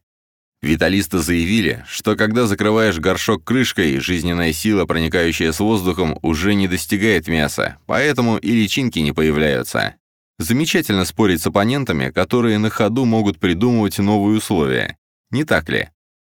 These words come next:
Франческо не растерялся. Взял еще горшок, еще мясо, и на этот раз закрыл горшок не плотной крышкой, а марлей. Воздух проникал,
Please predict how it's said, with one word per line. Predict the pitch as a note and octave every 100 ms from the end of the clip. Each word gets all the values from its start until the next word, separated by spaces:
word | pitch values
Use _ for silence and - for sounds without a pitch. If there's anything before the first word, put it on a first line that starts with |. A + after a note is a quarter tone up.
| _ _
Франческо | - E2+ D#2 C#2+ -
не | D#2 E2
растерялся. | F#2+ - A2+ E2+ D#2+ - - _
Взял | F2+ F2 D3+
еще | C#3 A#2 - G#2+
горшок, | G#2 A2+ - C3 -
еще | F2 - D#2+
мясо, | D2 D2 - F#2+ -
и | - F2
на | F2
этот | A2 C3
раз | B2+ C3 A#2
закрыл | G2 A#2+ G#2+
горшок | F2+ A2 - C#3 -
не | G#2 F2+
плотной | B2+ E3 G#2+
крышкой, | D#2+ F2 C#2+ - G1+ - _ _
а | - C#3+
марлей. | D3+ F#2 - A#1 - _ _ _ _ -
Воздух | F2+ D3+ C3+ A2
проникал, | - D#2 C#2+ - C2+ C#2+